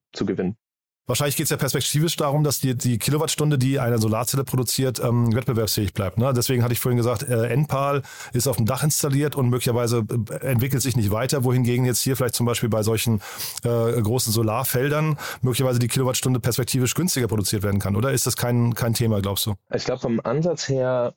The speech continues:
Speaker 1: ähm, am Ende wird ja die, bestimmt ja quasi die Sonneneinstrahlung, ähm, die, die Energie, die die Solarzelle, ähm, produzieren kann oder der Strom, den die Solarzelle produzieren kann.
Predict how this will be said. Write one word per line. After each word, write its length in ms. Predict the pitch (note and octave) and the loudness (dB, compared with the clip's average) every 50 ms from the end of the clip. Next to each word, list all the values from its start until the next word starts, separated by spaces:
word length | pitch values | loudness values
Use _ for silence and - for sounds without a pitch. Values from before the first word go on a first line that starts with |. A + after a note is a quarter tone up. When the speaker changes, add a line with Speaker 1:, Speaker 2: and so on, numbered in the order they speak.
| - | -8
Speaker 1:
ähm, 320 | - - G2+ - A2+ A2 G2+ | -4 -2 0 0 0 0 0
am 160 | G#2 G#2 - | 0 0 0
Ende 300 | - G#2+ A#2 B2 A2 G#2+ | 0 0 0 0 0 0
wird 180 | A2+ G#2+ - | -2 -2 -2
ja 120 | A#2 A2 G#2+ | -2 0 0
die, 540 | G#2 G#2 G#2 G2+ G2+ G2+ G2 G2 F#2+ F#2+ - _ - - G2+ G2+ G2+ _ - | 2 2 2 2 2 2 2 2 0 -2 -4 _ -6 -4 -4 -4 -4 _ -8
bestimmt 300 | G#2+ - - A2 G#2 A2 | -6 -4 -2 -2 -2 -2
ja 80 | G#2 | -2
quasi 260 | - - G2+ G2 G2+ | -2 -2 0 0 0
die 80 | G2 G#2 | 0 0
Sonneneinstrahlung, 1080 | F#2+ G2+ G#2+ A2+ - - F#2+ G2 F#2 - - G2 F#2+ F2+ F#2+ G2 G2+ G#2 A2+ A#2+ A2+ - _ - | 0 0 0 0 0 0 0 0 -2 -4 -4 -4 -2 0 0 0 0 0 0 -2 -2 -6 _ -6
ähm, 640 | - G2+ G2 G2 G2 G2 F#2+ F#2+ F#2+ F#2+ F#2+ F#2+ F#2+ - - - | -4 -2 -2 0 0 0 0 0 0 0 0 -2 -4 -4 -4 -2
die, 480 | G2+ G2 G2 G2 F#2+ F#2+ F#2+ F#2 G2 - _ - - | 0 0 2 2 2 0 0 -2 -4 -6 _ -6 -4
die 60 | - | -2
Energie, 340 | F#2 G2+ G2+ G2 G2+ G#2 G2+ | 0 0 0 0 0 0 0
die 300 | G2 G2 G2 G2 G2 - _ _ _ _ - | 0 0 0 0 -2 -4 _ _ _ _ -4
die 100 | - G2+ | -2 -2
Solarzelle, 840 | G2 G#2 G2 G2 G2 G2+ G#2 G2+ F#2+ - - G#2 G2+ G2+ G2 G2 F#2+ - _ _ - - _ _ - | 0 0 0 0 0 0 0 -2 -4 -4 -2 -2 0 2 0 0 -2 -4 _ _ -20 -20 _ _ -6
ähm, 140 | - F#2 F2 | -4 -4 -4
produzieren 500 | - - G#2 G2 - - - G#2 G#2+ G#2+ | -2 -2 -2 -2 -2 -2 -2 -2 0 0
kann 120 | G#2+ G#2 | 0 0
oder 100 | G2+ F#2+ | 0 2
der 80 | F#2+ F#2 | 0 -2
Strom, 280 | - - G#2+ G#2 G#2+ | -2 -2 -2 0 0
den 120 | G2+ G2 G2 | 2 2 0
die 80 | F#2+ | 0
Solarzelle 480 | F#2 G2+ F#2+ F#2 F#2 F#2 - - G2 F#2+ | 0 0 0 0 -2 -2 -2 -2 -4 -4
produzieren 420 | - - - F#2+ - - G2+ G2+ | -2 -2 -4 -4 -2 -2 -4 -2
kann. 280 | G2+ - A2+ A#2 B2 | -2 -2 -2 -2 -2